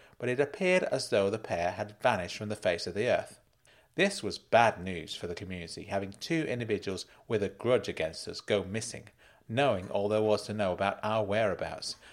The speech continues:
and how we operated. We continued to investigate, sending a search party out once a year in the hope of encountering the couple. Presumably, they were hiding out in some remote part of the countryside.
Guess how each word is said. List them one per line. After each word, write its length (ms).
and 120
how 180
we 160
operated. 600
We 100
continued 680
to 120
investigate, 720
sending 500
a 100
search 480
party 400
out 280
once 340
a 60
year 340
in 120
the 100
hope 220
of 120
encountering 640
the 80
couple. 360
Presumably, 680
they 120
were 100
hiding 420
out 260
in 140
some 440
remote 560
part 280
of 80
the 80
countryside. 640